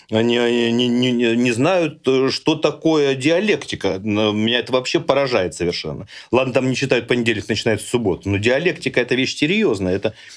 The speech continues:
как закон всемирного тяготения. Так вот, любя и ненавидя одновременно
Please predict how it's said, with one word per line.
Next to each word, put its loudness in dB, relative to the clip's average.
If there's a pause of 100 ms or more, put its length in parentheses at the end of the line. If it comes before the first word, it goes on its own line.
(120)
как 0
закон 2
всемирного 0
тяготения. -2 (200)
Так 0
вот, 0
любя 0
и -2
ненавидя 0
одновременно 0